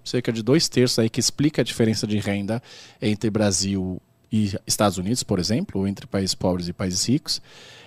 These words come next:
é a produtividade total dos fatores." O que quer dizer isso? É como você consegue combinar esses fatores. É como que a, a Apple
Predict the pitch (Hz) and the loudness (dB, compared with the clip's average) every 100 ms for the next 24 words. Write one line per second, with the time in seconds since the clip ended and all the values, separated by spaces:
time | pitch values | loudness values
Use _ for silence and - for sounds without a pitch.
0 | - - 143 139 165 185 196 - 160 139 | -6 4 4 6 6 6 4 2 0 2
1 | 127 135 135 127 123 - 160 - 117 92 | 2 2 -2 0 -2 0 -2 2 0 0
2 | - 120 135 120 107 92 - 117 - 160 | -4 -4 -2 0 0 0 -2 -4 0 6
3 | 202 233 208 190 - - 139 156 208 - | 6 6 2 4 4 2 2 0 -2 -12
4 | - - - - - 147 147 - 120 117 | -20 -20 -20 -16 0 4 4 6 6 6
5 | 120 139 156 - - _ _ - 226 240 | 4 2 0 -4 -20 _ _ 4 6 8
6 | 208 156 190 - - 233 - 180 123 95 | 6 6 2 -2 -2 -2 2 4 4 0
7 | - - - - - 139 147 - 180 240 | -4 -6 -10 -20 0 4 4 6 6 6
8 | 240 - 165 139 127 - _ - 117 117 | 0 4 4 4 0 -6 _ 2 6 8
9 | 117 127 - 175 | 8 6 6 6